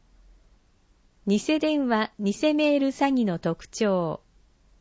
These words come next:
丸一、被害者の約半数が六十五歳以上の女性。丸二、地域別では、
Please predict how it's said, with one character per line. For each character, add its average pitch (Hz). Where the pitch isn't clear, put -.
丸 226
一、 220
被 220
害 311
者 254
の 208
約 262
半 262
数 262
が 185
六 202
十 294
五 285
歳 262
以 262
上 214
の 160
女 160
性。 175
丸 233
二、 226
地 285
域 294
別 285
で 262
は、 208